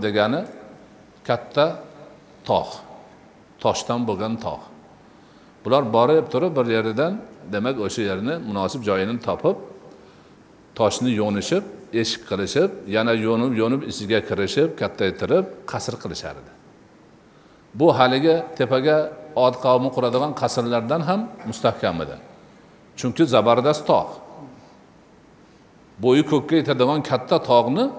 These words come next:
yo'nib, toshini o'yib-o'yib chiqarib, ichiga kirib, katta-katta qasrlar qilardi.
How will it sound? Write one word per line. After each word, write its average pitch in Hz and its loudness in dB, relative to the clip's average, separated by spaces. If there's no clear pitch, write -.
yo'nib, 123 4
toshini 123 0
o'yib-o'yib 120 2
chiqarib, 123 2
ichiga 113 0
kirib, 151 2
katta-katta 151 0
qasrlar 104 -2
qilardi. 71 -10